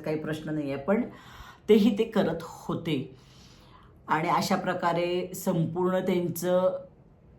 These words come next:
नोकरी झाली, ते रिटायर्ड झाले. रिटायर्ड झाल्यानंतर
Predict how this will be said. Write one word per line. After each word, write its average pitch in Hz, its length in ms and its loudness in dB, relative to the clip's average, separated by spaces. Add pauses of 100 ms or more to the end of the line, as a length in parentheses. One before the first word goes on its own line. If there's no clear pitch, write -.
नोकरी 185 460 4
झाली, 151 460 2 (460)
ते 151 160 0
रिटायर्ड 170 560 2
झाले. 139 440 -2 (380)
रिटायर्ड 262 540 0
झाल्यानंतर 202 800 2